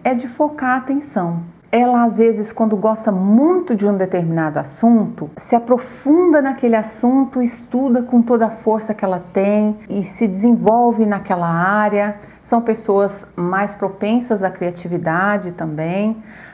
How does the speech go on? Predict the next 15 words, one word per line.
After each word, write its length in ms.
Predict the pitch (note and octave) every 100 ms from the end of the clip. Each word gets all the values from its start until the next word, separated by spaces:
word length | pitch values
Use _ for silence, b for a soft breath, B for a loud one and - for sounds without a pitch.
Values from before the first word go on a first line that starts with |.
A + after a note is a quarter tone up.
| B
Mas 200 | A3+ A3+
se 100 | C#4
ela 180 | D4+
não 300 | C#4+ D4+ D4
gosta 600 | F#3+ A#3 C#4+ D#4+ - -
daquele 360 | F#3+ F3+ F3 D#3+
assunto, 640 | D#3 - - A3+ G#3+ -
se 100 | E3
aquele 200 | F#3 G3+
assunto 540 | F#3+ F#3 G#3+ G#3+ G#3+ G3 -
não 560 | - F#3 F3+ F#3 G3 G3+
é 100 | A3+
uma 160 | G#3
coisa 300 | G3 G3 F3+
prazerosa, 920 | F3+ F3+ D#3+ D#3 E3+ G#3+ G#3+ F#3 E3+